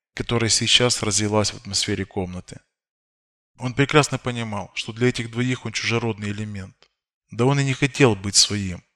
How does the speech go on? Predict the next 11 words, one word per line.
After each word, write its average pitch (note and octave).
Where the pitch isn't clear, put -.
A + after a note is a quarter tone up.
но A2
в A2+
данный B2
момент B2
ему A2+
было A2+
просто -
очень A2+
комфортно G#2
находиться F#2+
здесь. F2+